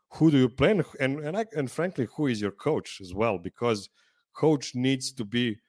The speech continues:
ready to implement certain things to accommodate his superstars. And I, and I hate the term superstars, to be completely honest. I have this crazy, crazy situation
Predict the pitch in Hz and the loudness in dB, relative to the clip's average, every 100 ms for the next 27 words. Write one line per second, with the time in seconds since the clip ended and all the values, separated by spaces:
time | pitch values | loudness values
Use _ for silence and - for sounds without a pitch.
0 | _ _ _ _ 117 113 120 123 123 - | _ _ _ _ 2 6 6 4 0 -4
1 | _ 113 123 127 123 123 107 98 95 - | _ -6 -2 -2 0 -2 0 -4 -8 -10
2 | - 113 110 101 107 104 98 - - _ | -2 0 2 -2 0 -2 0 -6 -8 _
3 | 107 104 - 107 - 117 107 92 90 - | -6 -6 -8 -16 -2 0 2 0 -4 -10
4 | - _ _ _ _ 104 92 - - - | -20 _ _ _ _ -4 -2 -4 -6 -8
5 | - 127 107 101 104 - 156 196 214 - | -6 -4 -2 -2 -2 -2 2 2 2 -2
6 | _ _ _ _ 131 180 180 - 190 180 | _ _ _ _ 0 2 0 -2 0 0
7 | 127 - 127 117 - 110 95 - 90 82 | -2 -2 -2 -2 -4 -6 -6 -8 -8 -8
8 | - - _ _ _ 107 110 104 104 107 | -12 -18 _ _ _ -6 -4 -4 -8 -4
9 | 104 87 - - _ _ _ 127 190 175 | -4 -4 -6 -16 _ _ _ 2 6 6
10 | 190 143 143 139 - - _ - 127 139 | 6 4 0 0 -4 -6 _ -4 0 2
11 | 160 170 156 - _ _ _ _ _ _ | 2 0 -2 -6 _ _ _ _ _ _
12 | _ 131 147 147 143 131 - 123 135 160 | _ -2 0 0 -2 -2 -2 -2 -2 -4
13 | 139 | -6